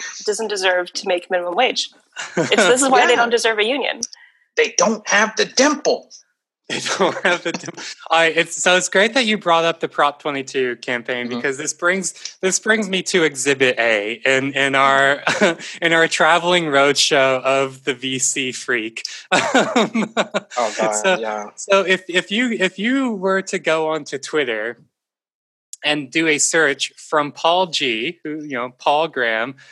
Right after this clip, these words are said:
Speaker 3: and, and quote Teamsters, you will pull up a surprisingly long list of tweets that Paul G has, <laughs> has, has sent out about how the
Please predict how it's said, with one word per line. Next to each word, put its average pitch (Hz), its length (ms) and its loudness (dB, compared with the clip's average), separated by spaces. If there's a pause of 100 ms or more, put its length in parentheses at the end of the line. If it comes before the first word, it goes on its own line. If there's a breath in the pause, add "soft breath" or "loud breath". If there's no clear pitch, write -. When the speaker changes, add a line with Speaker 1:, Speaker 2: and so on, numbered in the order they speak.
(160 soft breath)
Speaker 3:
and, 156 280 -2
and 147 360 -4
quote - 460 0
Teamsters, 123 840 -4 (680)
you 233 160 0
will 285 160 2
pull 233 320 2
up 196 240 4 (600 loud breath)
a 190 140 2
surprisingly 226 1400 0
long 175 360 2
list 170 420 0
of 156 160 -4
tweets 151 460 -2
that 160 200 -2
Paul 185 260 4
G 175 360 -2
has, 175 280 2
<laughs> 202 500 -2
has, 220 600 0
has 196 300 0
sent 180 340 -2
out 160 300 0 (240 loud breath)
about 175 420 2
how 160 480 0 (240 loud breath)
the 165 560 -2